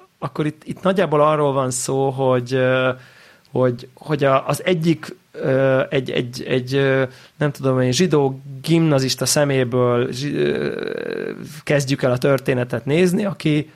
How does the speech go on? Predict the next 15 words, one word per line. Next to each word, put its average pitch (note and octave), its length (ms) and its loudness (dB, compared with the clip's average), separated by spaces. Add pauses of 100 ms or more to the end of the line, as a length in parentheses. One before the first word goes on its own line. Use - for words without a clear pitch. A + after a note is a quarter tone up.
(340)
úgy F#3+ 280 2
tűnik, D#3+ 320 2
hogy D#3 160 0
véletlenszerűen D3 840 0
egyszer D3+ 380 -2
csak C3 200 -4
elmegy C3 380 0
a, A2+ 200 -2 (360)
egy, A#2+ 240 -4
egy C3 180 -4
új C#3+ 160 0
suliba, G3+ 680 4
és D#3 140 -4
akkor D#3+ 220 -2
ott D#3 180 -2